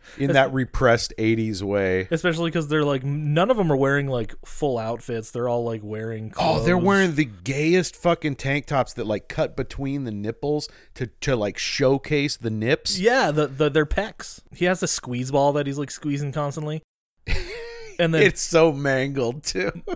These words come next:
Speaker 1: <laughs>
Speaker 2: Lincoln, Lincoln gets up, go, walks away. Mike grabs the thing. He's kinda freaked out 'cause he's like, "Oh my God, my dad's gonna fight this dude." And
Speaker 1: And
Speaker 2: then
Speaker 1: Bull
Speaker 2: here
Speaker 1: walks up
Speaker 2: comes
Speaker 1: behind him.
Speaker 2: another instance of the eighties where this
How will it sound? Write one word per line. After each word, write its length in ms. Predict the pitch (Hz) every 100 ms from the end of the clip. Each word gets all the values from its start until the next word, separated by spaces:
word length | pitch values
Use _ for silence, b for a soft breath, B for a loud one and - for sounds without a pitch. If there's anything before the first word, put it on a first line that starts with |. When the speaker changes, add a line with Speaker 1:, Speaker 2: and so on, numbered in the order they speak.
| 170
Speaker 1:
<laughs> 300 | - - -
Speaker 2:
Lincoln, 460 | 147 165 165 147 139
Lincoln 320 | 135 147 139
gets 220 | 131 -
up, 200 | 208 -
go, 120 | 131 110
walks 340 | 139 139 -
away. 220 | 139 156
Mike 340 | 170 147 160 -
grabs 300 | 143 156 135
the 80 | 139
thing. 180 | 160
He's 140 | 147 175
kinda 180 | 180 123
freaked 320 | - 131 -
out 160 | 127
'cause 100 | 110
he's 120 | 123 120
like, 120 | 120
"Oh 60 |
my 100 | 151
God, 200 | 117 151
my 80 | 113
dad's 180 | 113 139
gonna 140 | 113
fight 240 | - - 147
this 120 | 107
dude." 180 | 101 -
And 100 | 151
Speaker 1:
And 80 | 147
Speaker 2:
then 180 | 127 117
Speaker 1:
Bull 360 | 127 123 123 113
Speaker 2:
here 80 | 107
Speaker 1:
walks 180 | 127
up 80 | 240
Speaker 2:
comes 120 | 226 208
Speaker 1:
behind 380 | 113 113 117
him. 200 | 101 98 98
Speaker 2:
another 380 | 175 202 233 220
instance 460 | 196 180 202 175
of 120 | 175
the 160 | 160 147
eighties 460 | 139 147 139 123 127
where 160 | 131
this 240 | 135 135